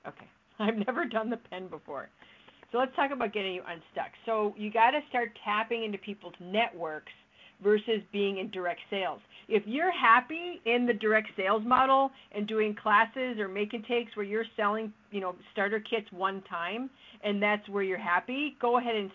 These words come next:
stay there. But if you want Young Living to provide as a network marketing company,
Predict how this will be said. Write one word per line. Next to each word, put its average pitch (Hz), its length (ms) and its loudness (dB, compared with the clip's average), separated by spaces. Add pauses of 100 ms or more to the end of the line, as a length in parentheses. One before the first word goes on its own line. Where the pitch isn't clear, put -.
stay 185 180 -4
there. 139 300 -10 (280)
But 208 100 2
if 208 180 4
you 240 220 -4
want 233 400 2 (640)
Young 208 320 0
Living 220 480 0
to 196 520 -2 (120)
provide 202 500 4
as 190 180 -2
a 190 80 -6
network 185 420 -4
marketing 185 520 -4 (100)
company, 196 500 -4